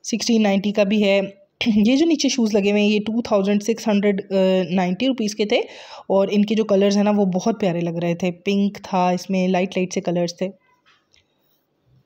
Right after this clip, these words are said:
उसके बाद ये है, ये ट्वेंटी फ़ाइव परसेंट ऑफ पे लगा हुआ है। As you can see, इन सब पे जो है वो ट्वेंटी फ़ाइव, ट्वेंटी फ़ाइव परसेंट ऑफ था और इनमें सारे के सारे जो साइजेस हैं वो आपको अवेलेबल थे भी।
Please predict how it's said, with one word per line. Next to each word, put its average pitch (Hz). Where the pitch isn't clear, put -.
उसके 240
बाद 226
ये 220
है, 233
ये 214
ट्वेंटी 202
फ़ाइव 202
परसेंट 226
ऑफ 190
पे 226
लगा 202
हुआ 202
है। 196
As 185
you 190
can 202
see, 208
इन 208
सब 214
पे 214
जो 202
है 190
वो 190
ट्वेंटी 196
फ़ाइव, 202
ट्वेंटी 185
फ़ाइव 185
परसेंट 190
ऑफ 175
था -
और 202
इनमें 208
सारे 196
के 202
सारे 190
जो 185
साइजेस 180
हैं 185
वो 180
आपको 175
अवेलेबल 165
थे 170
भी। 175